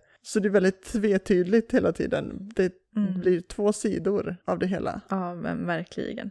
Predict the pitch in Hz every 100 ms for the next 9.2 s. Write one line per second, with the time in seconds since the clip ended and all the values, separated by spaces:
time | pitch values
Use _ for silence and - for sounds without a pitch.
0 | _ 196 190 180 180 - 175 170 170 165
1 | 156 160 170 156 - - - - 196 190
2 | 180 190 - - - - 180 - 185 190
3 | 185 185 180 - 165 180 170 165 - 190
4 | 170 170 180 170 185 - 214 202 196 196
5 | 185 214 185 185 196 190 185 - 214 196
6 | 185 180 185 170 - 170 - - 220 _
7 | - 208 233 233 185 - - - 190 -
8 | _ - 202 202 208 208 190 208 254 254
9 | 240